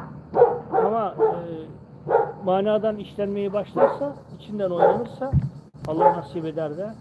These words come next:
o zaman iş değişir. O zaman iş değişir. E, tadından yenmez yani. Mübarek, e, işte Müftü Efendi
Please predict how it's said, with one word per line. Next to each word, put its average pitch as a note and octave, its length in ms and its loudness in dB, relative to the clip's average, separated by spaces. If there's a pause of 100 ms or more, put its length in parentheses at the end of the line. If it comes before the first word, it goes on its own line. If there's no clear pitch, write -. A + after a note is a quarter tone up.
(640)
o F3 80 -2
zaman F3+ 280 8
iş - 160 -12
değişir. D#3+ 360 -6 (1120)
O E3 240 4
zaman E3+ 220 -8
iş - 180 -16
değişir. F3+ 400 -6 (920)
E, F3 60 -8 (1000)
tadından F3+ 380 2
yenmez D#3 440 -2 (120)
yani. A#2 140 -12 (1400)
Mübarek, G3 460 -2 (3500)
e, C#3+ 400 -6 (380)
işte D#4+ 260 0
Müftü C#4+ 240 -4
Efendi F3+ 460 -6